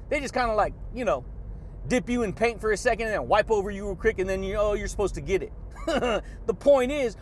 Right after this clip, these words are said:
when I started learning this stuff, dude, I was like, I went home and I was tripping out. I was telling everyone how, you know, I, I clearly remember doing this. It's just that I never stuck with it until, you know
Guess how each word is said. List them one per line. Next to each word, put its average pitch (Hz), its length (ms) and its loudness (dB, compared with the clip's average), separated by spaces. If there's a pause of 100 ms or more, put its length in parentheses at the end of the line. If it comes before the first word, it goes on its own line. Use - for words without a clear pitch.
when 208 140 0
I 254 80 0
started 233 300 2
learning 247 340 4
this 247 140 2
stuff, 269 240 4 (300)
dude, 311 280 2 (100)
I 277 100 -2
was 285 180 -2
like, 240 240 6
I - 60 4
went 269 180 2
home 233 180 2
and 220 80 0
I 233 40 0
was 202 220 -2 (200)
tripping 214 280 0
out. - 180 -8 (500)
I - 40 -6
was 254 100 8
telling 240 240 6
everyone 226 340 4
how, 202 260 0 (180)
you 262 100 -2
know, 175 240 4
I, 240 180 2 (100)
I 202 160 6 (340)
clearly 294 520 0
remember 254 420 -2
doing 226 280 -4
this. 170 340 -6 (220)
It's 175 140 0
just 220 140 -4
that 214 100 8
I 208 120 6
never 220 260 2
stuck 233 300 4
with 208 180 2
it 202 100 2
until, 185 440 2
you 226 140 -6
know 175 220 2